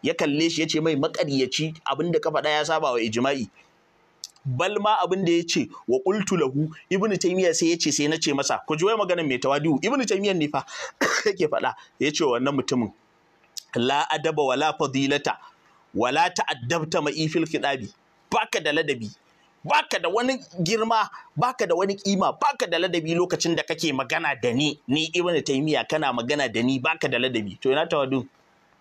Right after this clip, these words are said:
Mutum ne mai tawadu, tawadu ga wannan maganar sa ce fa, maganar sa ce. Na, maganar sa ce daga bakin sa yake faɗa.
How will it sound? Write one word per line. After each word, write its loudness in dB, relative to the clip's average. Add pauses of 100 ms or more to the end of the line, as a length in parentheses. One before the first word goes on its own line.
(100)
Mutum -2
ne 2
mai 2
tawadu, 2
tawadu 2
ga 2
wannan 2
maganar 0
sa -2
ce 0
fa, -2
maganar 0
sa -2
ce. -4 (1700)
Na, 0
maganar 0
sa -2
ce 0
daga -2
bakin -2
sa 0
yake 0
faɗa. -2